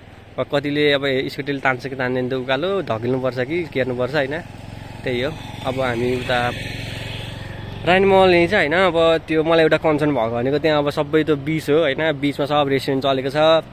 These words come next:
अथोरिटीले अब त्यो नेपाल हो, थाहा छ सरकार कस्तो छ। त्यहाँ अब ऊ त्यो डाँडाको घर थियो, म पहिला जानेको, त्यो पुल थियो जो जानेको, त्यही हो,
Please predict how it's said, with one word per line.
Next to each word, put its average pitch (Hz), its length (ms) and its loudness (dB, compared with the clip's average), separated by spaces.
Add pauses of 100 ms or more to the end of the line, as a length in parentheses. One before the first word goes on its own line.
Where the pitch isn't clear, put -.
(240)
अथोरिटीले 143 640 2
अब 143 100 4 (140)
त्यो 139 240 2
नेपाल 139 380 2
हो, 131 60 4 (200)
थाहा 127 160 -2
छ 135 80 -4
सरकार 135 400 -2
कस्तो 131 240 -4
छ। 147 160 2 (800)
त्यहाँ 139 320 -4
अब 131 100 -6 (380)
ऊ 240 240 -4
त्यो 190 160 0
डाँडाको 151 400 2
घर 117 240 0
थियो, 151 240 0
म 139 160 0 (240)
पहिला 143 160 2
जानेको, 139 400 -2
त्यो 147 160 -6
पुल 147 240 -4
थियो 135 160 -2
जो 127 160 -6
जानेको, 127 400 0
त्यही 135 240 0
हो, 170 160 0